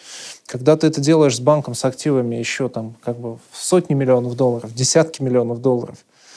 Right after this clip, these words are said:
когда ты начинаешь этот процесс, у тебя складывается как бы вот этот майндсет, тебе потом проще как бы уже исходя из этого расти, и выясняется, что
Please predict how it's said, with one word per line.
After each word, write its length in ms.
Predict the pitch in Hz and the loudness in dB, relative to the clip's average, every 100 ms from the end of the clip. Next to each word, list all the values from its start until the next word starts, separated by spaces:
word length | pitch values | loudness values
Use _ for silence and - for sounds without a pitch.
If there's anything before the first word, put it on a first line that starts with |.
| - - - | -20 -8 -2
когда 160 | 131 | 0
ты 80 | 131 | 0
начинаешь 480 | 131 - 143 127 - | -2 0 0 0 -2
этот 140 | 117 | -8
процесс, 480 | - 131 123 175 165 | -2 0 2 0 0
у 40 | 120 | -4
тебя 140 | 120 | -4
складывается 640 | 113 139 123 120 113 110 - | -2 0 0 0 -4 -6 -12
как 100 | 117 | -10
бы 60 | 117 | -8
вот 140 | 113 | -8
этот 120 | 113 | -6
майндсет, 540 | 123 120 123 165 160 - - - - _ | -4 -4 -2 0 -2 -6 -20 -20 -20 _
тебе 140 | - | -4
потом 320 | - 135 147 | 0 0 0
проще 380 | 131 151 143 - | 2 2 2 -2
как 160 | - 123 | -6 -8
бы 120 | 131 | -4
уже 220 | 127 127 | -2 0
исходя 360 | 123 - 131 131 | -2 -2 0 0
из 120 | 127 | 2
этого 320 | 135 139 123 | 0 -2 -2
расти, 420 | 127 131 - 196 | 0 0 0 2
и 60 | 139 | 2
выясняется, 720 | 123 127 - 156 143 - 131 | 2 0 0 0 0 -2 -4
что 360 | - - 127 | -6 -4 -4